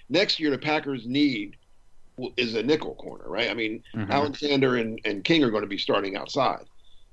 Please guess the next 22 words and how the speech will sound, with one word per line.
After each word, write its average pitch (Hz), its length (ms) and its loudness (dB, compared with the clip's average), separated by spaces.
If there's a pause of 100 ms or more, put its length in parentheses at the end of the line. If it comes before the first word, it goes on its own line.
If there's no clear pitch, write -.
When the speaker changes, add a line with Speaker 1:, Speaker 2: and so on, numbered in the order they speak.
(140)
Speaker 1:
Sullivan, 131 500 6
uh, 117 80 4
right 117 200 4
now, 117 200 2
I 107 60 0
guess, 107 220 0
is 101 120 -6
your 98 100 -2
nickel, 104 300 0
but 101 220 0 (260)
you 107 140 -4
would 90 100 0
hope 110 180 4
a - 40 -4
s-, - 240 -4
a 92 60 -2
high 90 240 2
pick 107 220 0
could 90 120 -6
beat 95 160 -2
out 98 160 2
a - 100 -4